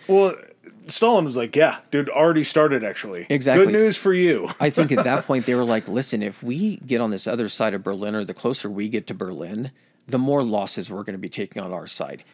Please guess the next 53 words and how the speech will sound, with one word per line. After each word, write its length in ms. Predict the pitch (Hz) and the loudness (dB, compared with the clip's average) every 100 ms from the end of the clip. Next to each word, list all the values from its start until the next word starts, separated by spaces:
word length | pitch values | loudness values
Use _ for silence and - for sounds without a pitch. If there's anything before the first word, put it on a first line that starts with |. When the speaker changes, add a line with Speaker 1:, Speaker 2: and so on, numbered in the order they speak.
| _ | _
Speaker 2:
He 220 | - 220 | -2 0
apparently 340 | 165 143 123 | 0 0 0
doesn't 320 | 117 127 113 | 0 0 -2
have 200 | 104 113 | -2 -4
a 60 | 95 | -4
fucking 360 | - 98 - 92 | -6 -6 -6 -6
problem 280 | 107 95 | -4 -4
with 140 | 85 - | -6 -10
that. 280 | 73 65 - - | -8 -8 -12 0
Speaker 1:
Well, 380 | 185 180 160 - - | 4 4 2 -6 -6
uh, 400 | 185 - - 170 | -4 -4 -6 -6
part 220 | - 170 | 2 2
of 80 | 160 | 2
the 80 | 143 | 0
reason 540 | 139 143 135 131 120 | 2 0 0 0 -2
why 300 | 113 120 123 | 0 2 2
it 160 | 123 92 | 2 -2
happened 360 | 120 120 123 | -4 -2 -4
the 40 | 117 | -4
way 160 | 113 117 | -2 -2
that 160 | 113 | -4
it 180 | 98 80 | -8 -10
did, 280 | 107 113 95 | -8 -8 -8
too, 340 | 113 113 123 - - - _ | -6 -4 -4 -6 -20 -20 _
was 300 | 127 127 104 - - - | 2 2 0 -12 -20 2
they 220 | 160 165 | 4 4
had 120 | 151 | 2
basically 460 | 131 135 - 135 123 | 2 0 0 0 2
already 240 | 120 113 | 2 0
drawn 340 | 101 117 113 107 | -2 -2 -2 -2
up 180 | 107 107 | -6 -4
how 240 | 120 107 | -4 -4
Berlin 440 | 98 107 104 107 | -2 -4 -4 -8
was 120 | 104 98 | -10 -10
gonna 140 | 104 | -12
be 80 | 92 | -10
separated, 580 | - 113 117 117 120 120 | -6 -4 0 0 0 -2
Speaker 2:
Mm-hmm. 240 | 131 139 | -6 -4
Speaker 1:
and 120 | 131 | 0
that's 180 | 123 120 | 0 0
where 120 | 131 120 | 0 2
we 120 | 113 | 0
get 180 | 117 - | -4 -4
East 220 | 117 - | -6 -2
Berlin 320 | 120 110 113 | -2 -2 -4
and 160 | 107 104 | -6 -4
West 240 | 110 - | -4 -2
Berlin 340 | 127 117 117 | -2 0 0
and 140 | 113 104 | -2 -4
the 180 | 104 98 | -6 -4
Berlin 360 | 120 113 113 107 | -2 -2 -2 -4
Wall. 380 | 101 104 113 131 | -2 0 0 -2
Speaker 2:
Mm-hmm. 300 | 135 120 101 | -4 -6 -8